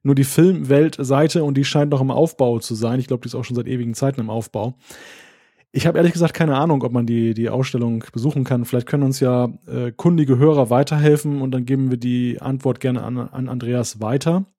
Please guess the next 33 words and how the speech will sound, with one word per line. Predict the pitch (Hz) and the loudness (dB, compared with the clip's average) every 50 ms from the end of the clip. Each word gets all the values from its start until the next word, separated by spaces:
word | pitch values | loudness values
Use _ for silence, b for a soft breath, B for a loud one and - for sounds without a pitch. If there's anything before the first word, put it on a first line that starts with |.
| _ _ _ _ _ _ _ _ _ _ _ _ _ - | _ _ _ _ _ _ _ _ _ _ _ _ _ -14
Ich | - - 147 | -6 -2 0
hab | 147 | 2
nur | 170 165 | 2 4
gesehen, | 151 156 139 139 156 160 160 160 151 | 4 4 4 4 4 4 4 2 2
dass | 143 143 139 135 | 2 0 0 2
Martin, | 143 139 151 147 143 160 147 147 143 143 143 | 2 2 2 2 2 0 0 0 0 -2 -2
ähm, | 143 143 139 139 143 139 135 135 - - - - - | -2 -2 -2 -2 -2 -2 -4 -6 -8 -12 -14 -14 -8
irgendwie | - 147 147 143 147 147 147 143 | -4 -4 -2 0 -2 -2 -2 -2
in | 139 135 | -4 -4
Kanada | 131 - 147 165 180 160 139 131 123 | -4 0 0 2 2 4 2 2 0
zuletzt | - - 127 127 127 123 - - - | 0 0 0 0 0 0 -2 -4 0
war | 127 131 135 135 | 2 2 2 2
und | 131 | 0
auch | 127 127 | -4 -6
ziemlich | - - - 151 143 135 | -6 -4 -2 -2 -2 0
viel | - 151 139 139 139 | 0 2 2 2 2
aktiv | 131 131 - - - 156 - - | 0 -4 -6 -6 -8 -6 -2 -2
war | 131 | -2
auf | 131 131 131 123 - | 0 0 -4 -4 -6
Conventions. | - - 143 123 120 131 147 170 - - 131 131 160 - - B B B B B B B B B B B | -4 -4 -2 0 2 2 2 2 0 0 -2 -2 -2 -4 -8 B B B B B B B B B B B
Insofern, | 123 120 117 139 135 151 143 143 139 139 139 135 135 135 139 151 - | -2 2 2 2 4 4 2 2 2 0 -2 -4 -8 -10 -12 -8 -4
er | 139 143 | -2 -2
ist | 131 - - | -2 0 0
definitiv | 151 156 151 151 143 135 - 160 156 - | 0 0 2 0 0 0 0 -4 -2 -2
im | 151 135 | -2 -2
Rennen | 123 117 131 147 165 165 165 | 0 0 0 0 0 0 -2
und | 160 151 143 143 151 | -2 -2 -4 -4 -4
aktiv | 147 147 139 - - - 160 170 | -6 -6 -8 -6 -2 -2 0 0
mit | - 180 160 | 0 0 0
seiner | 165 165 160 160 160 | 2 0 0 0 0
Ausstellung | 156 156 160 156 - - - 160 160 165 165 165 165 165 156 | 0 0 -2 -2 -4 -2 0 2 2 2 2 0 -2 -4 -4
oder | 139 135 127 | -2 -2 0
mit | 123 127 143 135 - - | 2 0 0 -2 -4 -14